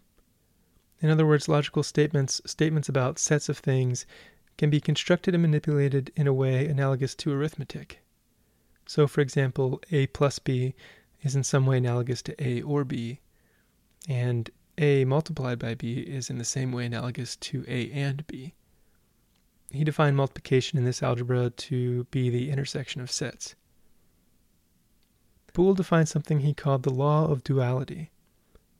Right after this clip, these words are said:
later called the idempotent law by Benjamin Peirce, often represented as x squared equals x.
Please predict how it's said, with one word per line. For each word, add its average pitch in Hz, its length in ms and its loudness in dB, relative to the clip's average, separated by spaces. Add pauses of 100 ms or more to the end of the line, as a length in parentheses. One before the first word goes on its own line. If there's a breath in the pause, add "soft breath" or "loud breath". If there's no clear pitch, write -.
later 147 220 6
called 139 300 2
the 143 120 0
idempotent 139 600 0
law 123 200 2
by 127 200 0
Benjamin 127 400 0
Peirce, - 420 -6 (580 soft breath)
often 180 280 -2
represented 143 500 0
as 123 440 -4
x 151 200 -2
squared 139 380 -2
equals 143 300 -8
x. - 380 -8